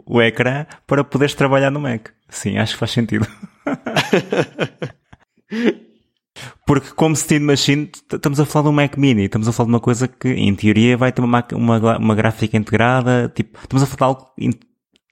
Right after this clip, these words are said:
supostamente seria menos poderoso do que o MacBook Pro, por isso,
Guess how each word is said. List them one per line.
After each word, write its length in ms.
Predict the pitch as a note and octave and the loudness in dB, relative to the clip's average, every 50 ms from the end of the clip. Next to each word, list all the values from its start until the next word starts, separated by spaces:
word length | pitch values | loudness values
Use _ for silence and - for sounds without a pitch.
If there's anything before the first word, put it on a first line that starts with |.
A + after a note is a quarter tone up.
| - | -10
supostamente 640 | - - - - - B2+ - - C3 A#2+ B2 B2+ B2+ | -6 -6 -6 -2 -2 -2 0 0 0 2 2 0 0
seria 260 | - - C3 C3 B2+ | -2 -2 0 0 2
menos 220 | B2+ B2+ C3 B2+ - | 2 2 0 -2 -4
poderoso 420 | - - A2+ A#2 A#2+ B2+ B2 A2+ | -6 -2 0 2 2 2 0 0
do 80 | B2+ B2+ | -2 -4
que 80 | - | -2
o 40 | C3 | 0
MacBook 340 | C3 C3 B2 - A2+ A#2 - - | 0 0 0 -2 -6 -12 -8 -4
Pro, 220 | - B2+ A2+ G#2 F#2 | 0 2 2 2 0
por 220 | - - G2+ F#2+ | -2 -6 -4 -4
isso, 640 | F#2+ F#2 - - - G2+ G2 G2 G2 G2 G2 G2+ | -4 -4 -6 -6 -6 -4 -4 -2 -4 -4 -6 -8